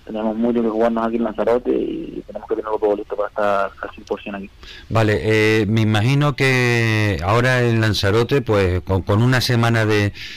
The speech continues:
Speaker 2: de, de diferencia, eh, no ha tenido que ser fácil ahora... Eh, pasar de Tenerife rápidamente para Lanzarote, reconocer tramos, arreglar coches, todo como muy apretado, ¿no?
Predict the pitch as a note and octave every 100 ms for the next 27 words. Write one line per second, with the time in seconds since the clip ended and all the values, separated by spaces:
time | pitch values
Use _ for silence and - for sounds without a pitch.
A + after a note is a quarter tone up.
0 | - - G#2+ G#2 G2+ G2 G#2 G#2+ A2+ G#2+
1 | C3 B2+ D3+ D3 D3 - - - G#2+ G#2+
2 | G2+ - F2+ A#2 A#2+ C3 C#3 C#3 C#3 C3
3 | B2 A#2 A2+ C3 A#2+ - - - - -
4 | C#3 - A#2+ G2+ G#2+ B2+ B2 G#2 E2 G#2+
5 | G#2+ G2 - - - - - - - -
6 | A#2+ G#2 C3+ A#2+ A#2 A#2 A2+ B2 B2+ C3+
7 | B2 B2+ B2 B2 A#2 A#2+ A2+ A2+ A2+ G#2+
8 | - G#2+ C3 B2+ D3 D3 G#2 B2 A2 A2
9 | A2 G#2+ G#2 B2 G#2 - B2+ C3+ C#3+ C#3+
10 | A#2+ A#2+ G#2+ G#2+ A#2 A2 G2 C3+ C3+ D3
11 | D3+ A#2+ - - - B2 C3 B2+ B2+ C3
12 | C3 A#2+ G#2+ C#3 A#2 G2+ D3